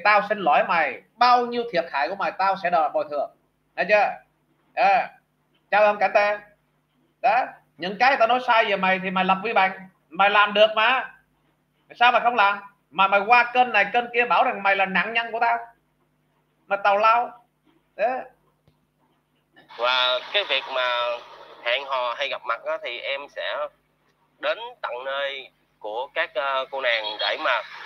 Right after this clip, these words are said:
Speaker 2: livestream. Nếu mà có người thật sự muốn làm quen thì liên hệ với em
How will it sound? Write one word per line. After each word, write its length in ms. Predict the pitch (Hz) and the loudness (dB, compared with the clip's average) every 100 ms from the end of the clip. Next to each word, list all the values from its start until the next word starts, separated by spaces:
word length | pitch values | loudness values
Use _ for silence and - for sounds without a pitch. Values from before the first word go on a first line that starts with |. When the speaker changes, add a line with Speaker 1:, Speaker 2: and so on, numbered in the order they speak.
| - - | -14 -4
Speaker 2:
livestream. 360 | 139 135 147 143 - - - - - - - | -2 -2 -6 -6 -10 -12 -14 -18 -20 -20 -10
Nếu 140 | 170 185 | -8 -4
mà 80 | 127 113 113 113 110 110 | -2 -2 -2 -4 -6 -8
có 500 | 143 156 175 170 151 143 135 135 131 117 | -6 -4 -4 -4 -4 -4 -8 -14 -20 -6
người 400 | 117 113 104 101 - | -6 -6 -10 -16 -12
thật 100 | 110 | -6
sự 200 | 113 110 | -4 -6
muốn 180 | 131 175 | -8 -8
làm 100 | 123 | -4
quen 200 | 127 139 131 - | -2 -2 -4 -8
thì 140 | 120 117 | -6 -4
liên 160 | 135 120 | -4 -4
hệ 200 | 104 107 | -4 -4
với 80 | 143 | -4
em 120 | 139 | -4